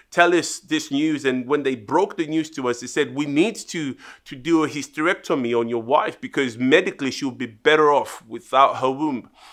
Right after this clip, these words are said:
And I remember sitting in that room thinking, "God, this, this looks nothing like what you have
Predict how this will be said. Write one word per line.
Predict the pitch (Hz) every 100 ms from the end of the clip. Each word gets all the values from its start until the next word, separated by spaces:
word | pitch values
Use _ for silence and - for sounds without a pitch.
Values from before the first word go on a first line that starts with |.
| - -
And | 143
I |
remember | 202 226 175
sitting | 160 185 160
in | 151
that | 151 131
room | 151 147
thinking, | 139 156 151 127 113
"God, | 160 160 165
this, | 180 - - - _
this | 180 180
looks | 160 175 170 143
nothing | 156 160 139 139 131
like | 127 117
what | 123 139 -
you | 139 135 120
have | - 131 127 117